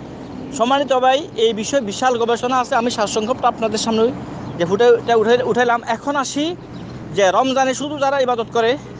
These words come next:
এর আগে করে না, তারা এর পরেও করে না, তাদের বিধান সম্পর্কে। হ্যাঁ, তারা অত্যন্ত পোড়া কপালের অধিকারী,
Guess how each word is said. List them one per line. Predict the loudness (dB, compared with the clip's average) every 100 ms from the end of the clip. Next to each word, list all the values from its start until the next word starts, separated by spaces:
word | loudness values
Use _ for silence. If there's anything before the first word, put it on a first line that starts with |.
| -8 0
এর | 2
আগে | 2 2
করে | 0
না, | 0
তারা | 2 2 4
এর | 2 0
পরেও | 0 0
করে | 0 -2
না, | -2 -6 -12 -16 -12 -2
তাদের | 2 2
বিধান | 2 0 0
সম্পর্কে। | -2 -4 -4 -8 -6
হ্যাঁ, | 0 0 0 -6 -18 -18 -18 -4
তারা | 2 2
অত্যন্ত | 2 0 -2 0 0 0
পোড়া | 0 0
কপালের | -2 0 0 2
অধিকারী, | 0 0 -2 -4